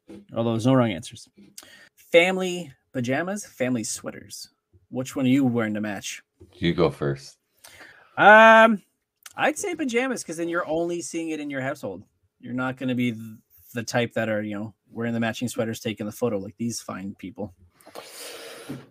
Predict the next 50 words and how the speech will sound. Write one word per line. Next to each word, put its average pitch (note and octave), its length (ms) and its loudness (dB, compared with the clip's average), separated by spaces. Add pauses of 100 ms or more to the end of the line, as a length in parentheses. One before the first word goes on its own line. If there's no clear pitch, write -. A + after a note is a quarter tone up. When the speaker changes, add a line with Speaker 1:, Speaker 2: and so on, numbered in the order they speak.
(180)
Speaker 2:
Yeah, F#2+ 220 4 (140)
Speaker 1:
Like, C#3+ 100 6
I F#3+ 80 12
Speaker 2:
so G#3 40 10
Speaker 1:
have G3+ 140 8
matching E3 380 6
slippers G#2+ 520 -2
with G#2 100 -12
the G#2 80 -18
kids. F#2+ 420 -16 (100)
They're G#2+ 180 -10
all G#2+ 200 -6
Grinch B2 280 -6
slippers - 360 -10
that G2 60 -12
we F#2+ 80 -10
got F#2 140 -8
at D#2 60 -14
Christmas. - 460 -16 (760)
Speaker 2:
So - 220 -2
I'm D3 160 0
a, G#2+ 320 2
uh... C#2+ 340 -4 (480)
I'm A#2+ 140 -2
a F#2+ 60 0
staunch - 840 -2
believer D2 480 -6
that C#2+ 180 -4
if C#2 220 -10
you D#2 160 -6
wear C#2+ 360 -6 (300)
matching C#2 440 -10
sweaters C#2 560 -6
and C#2 160 -4
you C#2 80 -6
go C#2 260 -4
outside C2 580 -6
of C#2 120 -8
your C2+ 120 -8
house, C2+ 540 -6
then C#2 220 -6
there's C#2 280 -4
something C2+ 380 -8
severely C#2 540 -2
wrong C2+ 320 -4
with E2+ 180 -6
you F2 160 0
as D#2 100 -4
a D#2+ 80 -2
family. F#2+ 400 0